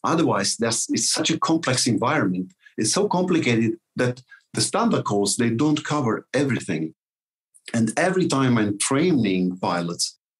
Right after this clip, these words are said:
I'm telling them that the pilots are expert communicators. They, they learn, they exercise, they practice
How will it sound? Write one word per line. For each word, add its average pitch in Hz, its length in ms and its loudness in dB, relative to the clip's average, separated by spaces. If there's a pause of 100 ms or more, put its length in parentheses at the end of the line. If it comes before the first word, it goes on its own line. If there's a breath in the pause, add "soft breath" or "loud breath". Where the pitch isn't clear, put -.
(440)
I'm 120 240 2
telling 156 400 2
them 104 220 0
that 110 180 0 (100)
the - 100 -2
pilots 160 440 0
are 113 160 -2 (520)
expert 185 520 -4 (180)
communicators. 104 680 0 (600)
They, 135 500 2 (340 loud breath)
they 127 360 2 (340)
learn, 120 720 2
they 123 340 0 (380)
exercise, 131 680 0
they 127 160 0
practice 151 840 -2